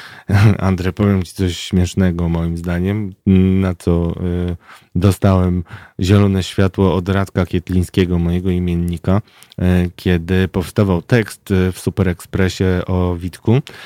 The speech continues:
em, to zastanawialiśmy się wszyscy wspólnie, m, co by było najważniejszego do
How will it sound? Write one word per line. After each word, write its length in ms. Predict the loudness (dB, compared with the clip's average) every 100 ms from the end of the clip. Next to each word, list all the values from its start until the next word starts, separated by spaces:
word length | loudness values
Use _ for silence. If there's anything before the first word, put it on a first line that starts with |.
| -20 -14
em, 520 | -4 -2 0 -2 -4 -6
to 400 | 0 2 4 2 0 -6 _ _ _ _ _ -6 0
zastanawialiśmy 760 | 0 2 4 4 2 -2 -2
się 200 | -2 -2 -6 _ _
wszyscy 340 | -4 -4 -2 -4
wspólnie, 520 | -6 0 2 2 0
m, 320 | -2 -4 -6 -10 -12 -10 -10 -4
co 140 | -2
by 140 | 0 -2
było 340 | -2 -2 -2
najważniejszego 880 | -2 -2 -2 -4 -4 -2 -2 -2 -2
do 260 | -2 -4